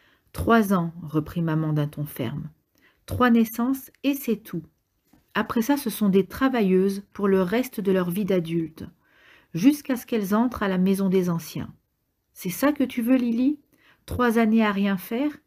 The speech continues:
et ensuite un travail physique, éprouvant, jusqu'à la fin de ta vie ? »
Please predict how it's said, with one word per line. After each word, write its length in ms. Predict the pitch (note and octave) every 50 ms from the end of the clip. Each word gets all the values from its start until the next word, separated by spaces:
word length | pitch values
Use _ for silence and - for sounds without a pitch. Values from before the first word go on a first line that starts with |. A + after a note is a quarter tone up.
| _ _ _ _ _ -
et 140 | - F#3+ F#3
ensuite 380 | F3 F3+ - - C4+ C4+ C4+
un 100 | A#3 G3+
travail 400 | F#3 - - G#3 F#3+ G3+ G3+ G3
physique, 680 | F#3 - - - C4 A#3+ A3+ A3+ A#3 G#3+ G3 - - _ _ _ _ -
éprouvant, 680 | B3 C4 C4 - - C4+ A#3 G#3 A3 G#3 F#3+ F3+ - _ _ _ _ _ -
jusqu'à 360 | F3+ F3 B3 C4+ B3+ - C4
la 100 | A#3+ A#3
fin 180 | A3+ - A#3 A3+
de 120 | G#3 G3+
ta 140 | - G#3+ G#3
vie ? » 240 | G3 A3 C4 D#4+ -